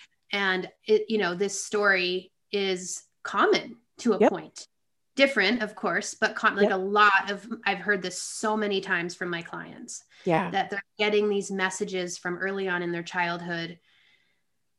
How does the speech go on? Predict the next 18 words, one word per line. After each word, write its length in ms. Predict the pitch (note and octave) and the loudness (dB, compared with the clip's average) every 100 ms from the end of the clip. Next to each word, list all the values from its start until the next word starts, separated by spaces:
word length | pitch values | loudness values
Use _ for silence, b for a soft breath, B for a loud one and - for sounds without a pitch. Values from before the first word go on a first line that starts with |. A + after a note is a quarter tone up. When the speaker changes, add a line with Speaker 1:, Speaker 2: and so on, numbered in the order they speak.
| _ - | _ -2
Speaker 1:
And, 520 | G#3+ F#3+ F#3 F#3 - - - | 2 4 2 -2 -6 -12 -4
you 100 | G#3 | -2
know, 260 | F3+ E3+ | -2 -4
then 280 | E3+ F3+ F3 | -4 -2 -2
they're 100 | E3+ | -2
creating 640 | E3+ - F3+ F3 E3+ D#3+ E3 | -4 -4 -4 -2 -4 -6 -6
a 60 | F#3 | -8
lot 520 | F3 F3 E3+ E3 F#3+ | -4 0 2 0 -4
of 140 | F3 | -10
different 460 | F3 E3+ F3+ E3 E3 | -10 -8 -6 -6 -8
eating 260 | F#3+ F3+ F3 | -10 -8 -8
habits 540 | D#3+ D#3+ D#3+ - - | -6 -6 -6 -10 -12
based 520 | F3+ F3 E3+ E3+ - - | -8 -6 -6 -6 -10 -8
on 280 | E3+ D#3+ D#3+ | -6 -6 -8
that 280 | D3 - | -12 -14
shame 500 | - - F3+ D#3+ D#3 E3 | -12 -8 -6 -6 -10 -10
and 220 | E3+ E3+ | -10 -8
blame 500 | F3 D#3+ D#3 D#3 | -8 -6 -8 -8